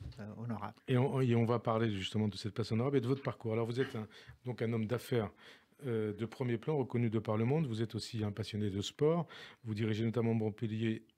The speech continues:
Speaker 2: Héros Rugby. On va y revenir de, de votre implication dans le, dans le monde du rugby, au niveau français comme au niveau international. Euh, vous êtes par ailleurs un homme de culture, de réflexion, un passionné de littérature.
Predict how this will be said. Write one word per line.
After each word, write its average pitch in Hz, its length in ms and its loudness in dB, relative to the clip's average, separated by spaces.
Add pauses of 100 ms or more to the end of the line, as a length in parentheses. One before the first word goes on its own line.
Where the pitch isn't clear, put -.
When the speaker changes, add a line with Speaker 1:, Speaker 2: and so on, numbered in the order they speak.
(300)
Speaker 2:
Héros 117 380 2
Rugby. 113 360 0
On 131 160 2
va 113 160 2
y 139 80 6
revenir 113 400 4 (480)
de, 104 400 0
de 95 140 -4
votre 110 220 -4
implication 110 440 -2
dans 101 120 -2
le, 95 180 0
dans 107 180 -2
le 107 60 4
monde 110 160 4
du 101 80 -4
rugby, 120 460 0 (180)
au 139 100 0
niveau 110 220 2
français - 400 -6
comme 107 180 -4
au 107 40 2
niveau 104 160 -2
international. 107 640 -2 (520)
Euh, 120 200 4
vous 113 200 2
êtes 117 100 0
par 120 140 0
ailleurs 120 240 2
un 110 160 0
homme 110 260 0 (300)
de 123 220 2
culture, 151 720 -2 (200)
de 117 120 0
réflexion, 131 500 0
un - 20 -8
passionné 123 400 -2
de 107 40 -4
littérature. 107 580 -2